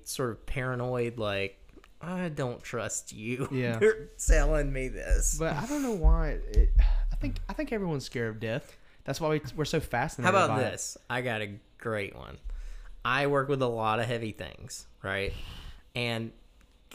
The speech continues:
Speaker 1: the, the notion of, like, getting crushed to death seems just absolutely horrible. Like, remember, like, when all that stuff happened, that building in Miami, and, like, that building collapsed?
Speaker 2: Yeah.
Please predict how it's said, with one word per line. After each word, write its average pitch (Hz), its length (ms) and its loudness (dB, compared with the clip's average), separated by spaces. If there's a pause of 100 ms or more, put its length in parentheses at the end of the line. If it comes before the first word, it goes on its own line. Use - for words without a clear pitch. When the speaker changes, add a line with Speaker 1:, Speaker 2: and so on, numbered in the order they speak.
(160)
Speaker 1:
the, 147 280 0 (720)
the 135 180 -4
notion 147 680 0
of, 123 300 -2
like, 113 400 -2
getting 131 320 0
crushed 123 400 -2
to 175 100 -2
death 170 380 -2
seems 117 320 -4
just 104 240 -8 (140)
absolutely 104 540 -6
horrible. 90 420 -8
Like, 107 280 -8 (440)
remember, 151 600 -4
like, 135 320 -4
when 131 140 -4
all 131 140 -2
that 127 160 -2
stuff 123 180 -4
happened, 120 320 -2
that 107 180 -4
building 107 300 -4
in 101 80 -6
Miami, 104 600 -4
and, 104 140 -8
like, 95 200 -6
that 95 340 -8
building 104 300 -4
collapsed? 98 640 -6
Speaker 2:
Yeah. 92 240 -8